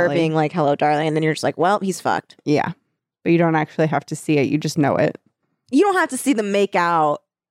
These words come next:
Speaker 2: <laughs> Guys,
Speaker 1: You
Speaker 2: I don't
Speaker 1: just
Speaker 2: think you
Speaker 1: know they
Speaker 2: understand
Speaker 1: make
Speaker 2: how
Speaker 1: out.
Speaker 2: much brain juice was coming out. It was
Speaker 1: <laughs> It's, look it up.
Speaker 2: I w-,
Speaker 1: It's,
Speaker 2: like,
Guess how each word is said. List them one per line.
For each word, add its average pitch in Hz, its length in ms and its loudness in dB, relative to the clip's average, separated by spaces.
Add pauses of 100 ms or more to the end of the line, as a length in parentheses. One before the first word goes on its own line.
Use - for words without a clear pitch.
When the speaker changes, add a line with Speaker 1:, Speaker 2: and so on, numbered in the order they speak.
(260)
Speaker 2:
<laughs> - 80 4 (1120)
Guys, 254 280 2
Speaker 1:
You 302 80 4
Speaker 2:
I 269 40 0
don't 359 120 2
Speaker 1:
just 370 100 0
Speaker 2:
think 269 160 4
you 240 80 2
Speaker 1:
know 226 60 2
they 240 40 0
Speaker 2:
understand 196 320 2
Speaker 1:
make 165 160 2
Speaker 2:
how 269 120 0
Speaker 1:
out. 120 240 0
Speaker 2:
much 117 80 -2
brain 214 240 2
juice 202 200 0
was 180 120 2
coming 196 260 0
out. 170 220 -2
It 269 100 2
was 302 240 2
Speaker 1:
<laughs> - 40 0
It's, - 340 0 (420)
look 254 380 0
it 220 120 0
up. 170 460 2
Speaker 2:
I 240 80 2
w-, 240 140 2
Speaker 1:
It's, - 80 -6
Speaker 2:
like, 247 240 0